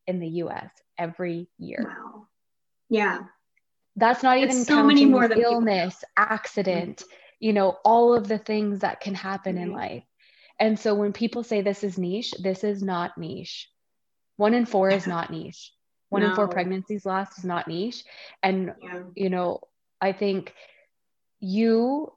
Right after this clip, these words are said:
Speaker 1: or somebody you know in your lifetime
Speaker 2: Mm-hmm.
Speaker 1: will experience a loss like this.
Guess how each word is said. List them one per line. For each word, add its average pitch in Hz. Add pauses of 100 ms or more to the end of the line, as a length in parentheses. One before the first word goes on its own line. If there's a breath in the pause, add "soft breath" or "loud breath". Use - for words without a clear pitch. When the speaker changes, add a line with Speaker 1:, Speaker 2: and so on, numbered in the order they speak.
Speaker 1:
or 208
somebody 202
you 196
know 185
in 196
your 190
lifetime 185
Speaker 2:
Mm-hmm. 190
Speaker 1:
will 190
experience 180
a 175
loss 180
like 131
this. -